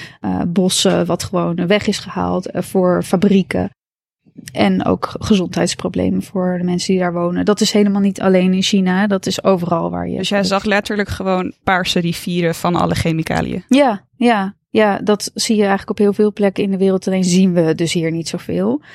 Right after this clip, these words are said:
Speaker 1: En toen dacht ik: oké, dit is dus echt de route die ik op wil. Ik wil in die productie, eh, iets gaan veranderen.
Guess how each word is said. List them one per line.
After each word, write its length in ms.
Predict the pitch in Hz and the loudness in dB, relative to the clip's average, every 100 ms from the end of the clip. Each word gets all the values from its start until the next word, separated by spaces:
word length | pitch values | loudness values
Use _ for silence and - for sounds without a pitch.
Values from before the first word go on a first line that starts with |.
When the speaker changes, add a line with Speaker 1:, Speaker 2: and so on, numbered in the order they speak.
| - - - | -20 -20 -12
Speaker 1:
En 80 | |
toen 120 | 233 214 | -4 -2
dacht 180 | 196 | 0
ik: 100 | - | -2
oké, 320 | - 185 - 180 | -2 -2 -2 0
dit 180 | 196 | 2
is 100 | 226 | 2
dus 160 | 208 196 | 0 0
echt 220 | - 202 | -2 -2
de 80 | - | 0
route 320 | 190 190 185 | 2 0 2
die 120 | 180 180 | 2 0
ik 120 | 175 | 0
op 180 | 180 190 | -2 2
wil. 140 | 180 | 0
Ik 120 | 190 | 0
wil 120 | 175 | 0
in 160 | 180 190 | 0 0
die 100 | 190 | -4
productie, 760 | - 175 190 - - 175 175 - | -4 0 0 0 -4 -4 -6 -8
eh, 240 | 180 180 | -6 -4
iets 140 | 180 - | -4 -6
gaan 180 | 175 - | -8 -6
veranderen. 640 | 185 170 180 180 190 240 | -6 -4 -4 -4 -6 -10